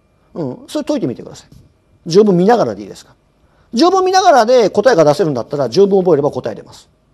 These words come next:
当たり前ですよね。条文覚えてれば <laughs> 答え出てくる。だからさっき下三法で言った条約とかっていうのは、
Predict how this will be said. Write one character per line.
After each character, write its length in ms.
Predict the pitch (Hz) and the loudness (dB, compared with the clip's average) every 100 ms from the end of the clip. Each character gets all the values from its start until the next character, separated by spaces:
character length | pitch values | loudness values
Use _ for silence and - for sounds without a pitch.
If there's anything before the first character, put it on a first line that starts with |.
| _ | _
当 160 | 180 175 | -14 -6
た 80 | 151 | -4
り 60 | |
前 100 | 135 | -4
で 80 | 104 | -6
す 60 | - | -10
よ 60 | |
ね。 180 | 160 - _ - 196 | -12 -12 _ -18 -2
条 180 | 175 | 0
文 140 | 156 156 | 2 0
覚 120 | 170 | 0
え 20 | |
て 100 | 127 | -2
れ 60 | 104 | -8
ば 220 | - 107 - | -10 -14 -16
<laughs> 40 | |
答 180 | - 175 | -8 -6
え 40 | 117 | -4
出 100 | 107 | -6
て 100 | 110 | -10
く 80 | |
る。 60 | 104 | -6
だ 40 | |
か 40 | 196 | -4
ら 20 | |
さ 160 | 208 240 | -4 -4
っ 20 | |
き 180 | 175 131 | -6 -8
下 180 | - 202 | -6 -6
三 180 | 208 196 | -6 -4
法 120 | 156 | -6
で 100 | 120 | -8
言 0 | |
っ 40 | |
た 60 | 117 | -8
条 220 | 113 226 | -4 -2
約 180 | 233 240 | -2 -4
と 80 | 233 | -6
か 100 | 143 | -6
っ 100 | - | -6
て 60 | |
い 40 | 104 | -10
う 20 | |
の 60 | |
は、 240 | 117 113 | -8 -10